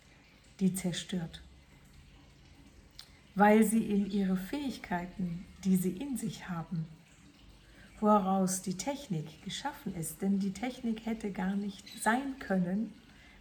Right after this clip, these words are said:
wie sie in zwanzig zweiundzwanzig, zwanzig dreiundzwanzig vorhanden ist, wenn sie nicht auf einer anderen Ebene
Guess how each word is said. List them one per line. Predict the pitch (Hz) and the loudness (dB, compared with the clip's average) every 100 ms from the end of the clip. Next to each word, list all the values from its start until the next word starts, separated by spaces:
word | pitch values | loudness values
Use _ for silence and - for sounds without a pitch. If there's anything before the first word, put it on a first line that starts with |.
| - | -2
wie | 214 | 0
sie | 196 175 | 2 0
in | 170 - | -2 -2
zwanzig | 190 202 - 180 - | 0 0 0 -4 -4
zweiundzwanzig, | - 202 208 190 175 165 170 165 | -4 -2 0 -2 -2 -4 -6 -8
zwanzig | - 185 185 185 - | -2 0 0 -2 -8
dreiundzwanzig | 196 196 185 185 185 170 160 | -2 0 0 -2 -6 -6 -8
vorhanden | 202 202 233 190 170 | -4 -2 -2 -4 -4
ist, | 190 220 - - - - | -2 -4 -8 -18 -18 0
wenn | 220 233 214 | 6 6 6
sie | 196 | 2
nicht | 208 247 277 - | 4 2 0 -6
auf | 190 - | -8 -4
einer | 180 180 - | -2 -2 -2
anderen | 233 - 226 196 185 185 | -4 -4 -4 0 -2 -2
Ebene | 180 175 156 165 | -4 -2 -2 -2